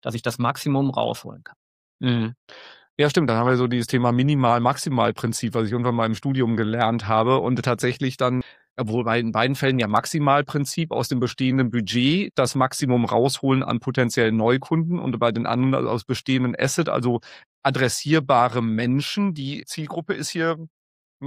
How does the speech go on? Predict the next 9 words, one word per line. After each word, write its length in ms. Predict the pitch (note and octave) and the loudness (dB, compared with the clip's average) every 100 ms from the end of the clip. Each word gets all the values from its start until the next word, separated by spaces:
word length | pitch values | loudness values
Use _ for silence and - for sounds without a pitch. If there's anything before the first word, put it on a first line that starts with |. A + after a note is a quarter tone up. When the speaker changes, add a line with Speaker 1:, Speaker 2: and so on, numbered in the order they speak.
| C3+ | -10
Speaker 2:
sehr 400 | A2 A#2 C#3+ E3+ | -8 0 4 4
klar 400 | - C#3+ C#3 C#3+ | 2 0 2 2
auf 260 | - C3+ - | 2 -2 0
eine 280 | C3+ D#3+ D3 E3+ F#3+ | 0 0 -2 -10 -6
Person 380 | - C#3+ C#3 D#3 | 0 2 4 4
runtergebrochen, 840 | C#3 D3 E3+ D3+ C#3+ C3+ D#3 D#3+ D#3 | 4 4 4 2 2 2 2 2 2
<laughs> 300 | E3 C3 B2+ | 2 0 -2
limitiert. 640 | C3+ C3+ C3+ C#3 A#2+ - _ | 0 0 0 2 2 0 _
Speaker 1:
Genau. 320 | - A3 B2 | 0 0 0